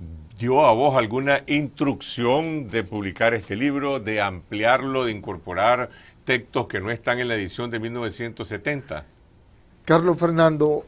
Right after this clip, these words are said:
Speaker 2: yo llegué a México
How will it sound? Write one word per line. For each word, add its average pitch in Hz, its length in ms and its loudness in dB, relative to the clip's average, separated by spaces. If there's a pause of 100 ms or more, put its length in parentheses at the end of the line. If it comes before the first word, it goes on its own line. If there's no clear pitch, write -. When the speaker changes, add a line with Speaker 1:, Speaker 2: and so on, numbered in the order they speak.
(340)
Speaker 2:
yo 233 720 8 (100)
llegué 151 520 2
a 196 100 4
México 175 1120 2